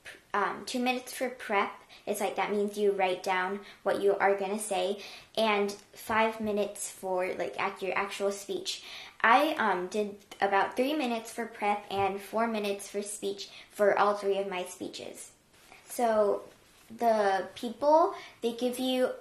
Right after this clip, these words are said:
um, three topics, and you get to choose from one of them. So now I'm gonna tell you guys about debate. So debate, you have, um,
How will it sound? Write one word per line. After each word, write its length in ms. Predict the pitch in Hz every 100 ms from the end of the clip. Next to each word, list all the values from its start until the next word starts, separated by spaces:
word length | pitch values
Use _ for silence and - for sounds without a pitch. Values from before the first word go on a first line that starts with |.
| - _
um, 240 | 196 190 190
three 240 | 220 254
topics, 560 | 277 262 214 226 240 -
and 160 | 202 208
you 80 |
get 140 | 202 220
to 80 | 208
choose 280 | - 208
from 200 | 208 196
one 160 | 185 175
of 120 | 170
them. 300 | - - 214 - _ _ _ _ - - - -
So 220 | - 226
now 200 | 220 226
I'm 180 | 240 247
gonna 280 | 247 226 208
tell 240 | - 214
you 60 | 214
guys 320 | 208 214 214
about 460 | 202 196 185 - - - - - _ -
debate. 500 | 220 208 - - - - - - -
So 240 | - 262 233
debate, 640 | 240 311 359 285 254 - - - - - - - 214
you 200 | 233 254
have, 460 | 254 240 220 214 - -
um, 220 | 190 170